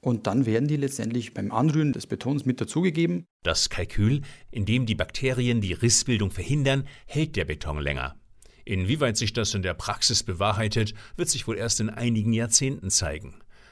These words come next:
Speaker 2: Bislang ist der Bakterienbeton nur sporadisch verbaut.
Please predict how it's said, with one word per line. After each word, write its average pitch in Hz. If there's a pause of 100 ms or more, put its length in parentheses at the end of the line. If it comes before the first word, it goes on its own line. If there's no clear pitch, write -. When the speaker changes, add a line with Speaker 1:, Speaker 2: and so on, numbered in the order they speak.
(120)
Speaker 2:
Bislang 107
ist 147
der 127
Bakterienbeton 107
nur 120
sporadisch 107
verbaut. -